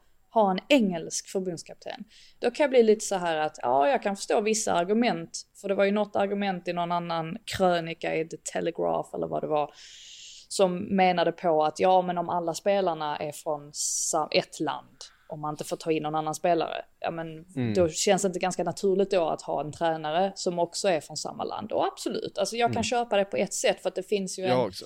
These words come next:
Speaker 1: en klasskillnad också på något sätt i att F A som är så rikt och, och, eh, stort förbund, de kan ju i stort sett plocka in, ja, men,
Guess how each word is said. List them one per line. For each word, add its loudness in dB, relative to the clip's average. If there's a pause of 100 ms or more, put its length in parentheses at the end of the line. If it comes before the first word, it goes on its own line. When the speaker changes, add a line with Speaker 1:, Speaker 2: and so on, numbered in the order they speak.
(120)
Speaker 1:
en -2
klasskillnad 4
också 2
på -10
något -10
sätt -4
i 2
att -4
F -6
A 2
som -4
är 0
så 0
rikt -6
och, -6
och, -8
eh, -8
stort 0 (100)
förbund, 2 (240)
de -6
kan -2
ju 4
i 2
stort -2
sett -4
plocka -10
in, -6 (440)
ja, -10
men, -10